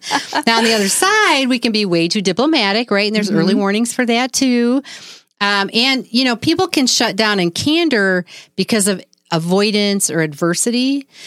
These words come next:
Speaker 1: but they can also shut down on the diplomacy side
Speaker 2: Right.
Speaker 1: because they become apathetic,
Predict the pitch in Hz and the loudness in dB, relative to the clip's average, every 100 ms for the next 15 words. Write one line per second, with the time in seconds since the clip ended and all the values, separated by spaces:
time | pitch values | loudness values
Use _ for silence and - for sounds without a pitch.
0 | - _ 190 226 214 220 214 247 330 339 | -20 _ -4 -2 0 -2 0 2 2 2
1 | 311 - - 185 175 175 175 170 170 165 | 0 0 0 -2 -2 -2 0 2 0 0
2 | 170 - 175 170 165 165 165 - 165 - | -2 -2 0 0 0 -2 -8 -6 -6 -2
3 | 277 330 294 - 180 - 180 180 165 175 | 0 2 2 0 -2 0 2 2 0 -2
4 | 180 175 170 160 - 165 160 143 - - | -2 -2 -2 -4 -4 -6 -6 -10 -12 -8
5 | 196 202 - - - | -4 -4 -6 -14 -18